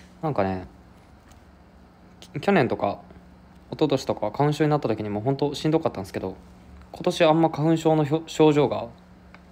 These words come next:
軽めなんすよね。これ、 <clears throat> 軽めって、もう克服しちゃったのかもしれない。なんだろう。今も全然鼻詰まりとか、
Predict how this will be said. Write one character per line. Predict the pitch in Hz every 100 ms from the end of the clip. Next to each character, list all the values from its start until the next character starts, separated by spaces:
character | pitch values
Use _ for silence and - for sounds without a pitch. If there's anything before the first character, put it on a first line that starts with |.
| - - -
軽 | - 139
め | 139
な | 135
ん | 117
す | -
よ | 113
ね。 | 117 - - - - - - - - - - -
こ | 165
れ、 | 160 165 - - - - - - - - - - - - - -
<clears throat> | 202 185 -
軽 | - 160
め | 180
っ |
て、 | -
も | 123 123
う |
克 | - 135 190
服 | 190
し | -
ち |
ゃ | 170
っ |
た | 170
の | 160 147
か | 170
も |
し | 127 113
れ |
な | 98
い。 | 92 - - - - - - -
な | 113
ん |
だ | 104
ろ | 101
う。 | - - - - - - - - - - - - - - - - - - - - - - - - - -
今 | 143
も | 117
全 | 117 113
然 | 113
鼻 | 123 127
詰 | 113 120
ま |
り | 113
と | 107
か、 | 104 90